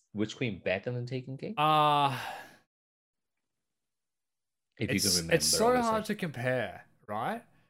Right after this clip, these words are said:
Speaker 2: Because Witch Queen is built on what Taken King started. So it's like, it's already starting at a good place and then just going from there.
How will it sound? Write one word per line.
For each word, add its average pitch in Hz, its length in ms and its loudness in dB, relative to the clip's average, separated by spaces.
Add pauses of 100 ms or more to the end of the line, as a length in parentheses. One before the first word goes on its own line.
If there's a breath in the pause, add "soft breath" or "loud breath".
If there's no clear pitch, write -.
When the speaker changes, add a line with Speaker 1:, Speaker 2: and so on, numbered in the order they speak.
(160)
Speaker 2:
Because 151 340 2
Witch 180 300 2
Queen 208 400 -2
is 147 180 -2
built 139 400 0
on 131 160 -2
what 123 180 0
Taken 127 340 -4
King 123 200 -8
started. 110 520 0 (1300)
So 123 160 2
it's 120 140 0
like, 123 180 0
it's 127 140 -2
already 170 240 8
starting 131 440 0
at 120 80 -2
a 113 40 -6
good 117 220 -4
place 110 320 -6
and 110 80 -12
then 107 100 -10
just 113 340 -10
going 110 260 -4
from 107 220 -14
there. 92 340 -10